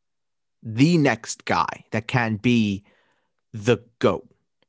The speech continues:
Here's what I would say in this Brady versus Mahomes battle. That's really what this is. This, this is really Brady versus Mahomes. If Mahomes beats Brady,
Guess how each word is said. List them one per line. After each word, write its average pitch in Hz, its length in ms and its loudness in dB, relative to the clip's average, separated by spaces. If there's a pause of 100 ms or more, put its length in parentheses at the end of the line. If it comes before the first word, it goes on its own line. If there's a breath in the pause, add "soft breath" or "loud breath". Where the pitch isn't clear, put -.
(760)
Here's 202 340 2
what 185 120 4
I 160 160 2
would 131 220 2
say - 360 -6 (480)
in 117 180 4
this 110 180 2
Brady 113 460 2
versus 101 420 0
Mahomes 95 640 -6
battle. 92 280 -2
That's 151 240 -8
really 262 160 -4
what - 200 -8
this 90 200 -12
is. - 240 -10
This, 123 160 -6 (100)
this 156 240 -6
is 127 260 -4
really 117 380 2 (800)
Brady 120 480 2
versus 98 560 -2 (240)
Mahomes. 90 520 -6 (1700 soft breath)
If 127 200 2
Mahomes 147 680 0 (240)
beats 120 320 -4
Brady, 98 560 -4